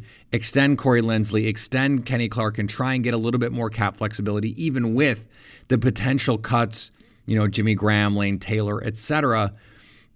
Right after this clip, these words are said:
and, and try and free up a little bit of flexibility. I don't know that a linebacker in free agency moves the needle enough to make the Packers that much better, given what the, the value is gonna be.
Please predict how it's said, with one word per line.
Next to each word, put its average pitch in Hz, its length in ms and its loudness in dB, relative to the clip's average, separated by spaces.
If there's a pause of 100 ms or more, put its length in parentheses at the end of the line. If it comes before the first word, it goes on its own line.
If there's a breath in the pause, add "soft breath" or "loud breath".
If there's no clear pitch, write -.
and, 123 240 4
and 123 160 0
try 123 200 2
and 117 120 2
free 123 220 2
up 113 100 0
a 110 60 -2
little 113 220 2
bit 156 140 4
of 143 100 -2
flexibility. 156 760 2 (560)
I 156 200 0
don't 165 280 2
know 135 180 2
that 123 160 0
a 117 60 0
linebacker 131 760 -2
in 123 120 0
free 120 300 -2
agency 107 440 0
moves 123 460 2
the 131 120 2
needle 127 480 2
enough 107 800 -2 (680 soft breath)
to 123 100 4
make 110 300 4
the 135 100 2
Packers 113 500 0
that 117 180 2
much 120 200 -2
better, 120 180 2
given 139 360 4
what 131 180 0
the, 135 120 2
the 127 140 2
value 143 460 4
is 98 120 0
gonna 90 200 -2
be. 76 240 -10